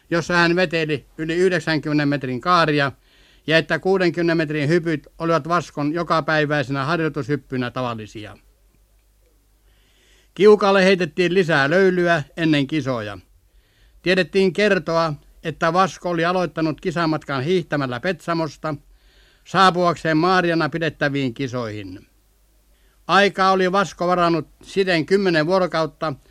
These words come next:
sillä kilometrejä kertyi Petsamon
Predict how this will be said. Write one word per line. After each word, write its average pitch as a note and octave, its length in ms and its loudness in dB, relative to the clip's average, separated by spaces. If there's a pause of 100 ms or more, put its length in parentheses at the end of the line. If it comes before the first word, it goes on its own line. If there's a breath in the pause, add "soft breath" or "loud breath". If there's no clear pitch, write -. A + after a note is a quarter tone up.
(240 soft breath)
sillä E3+ 300 0
kilometrejä F3 640 0
kertyi D3+ 480 -4
Petsamon D#3+ 680 -4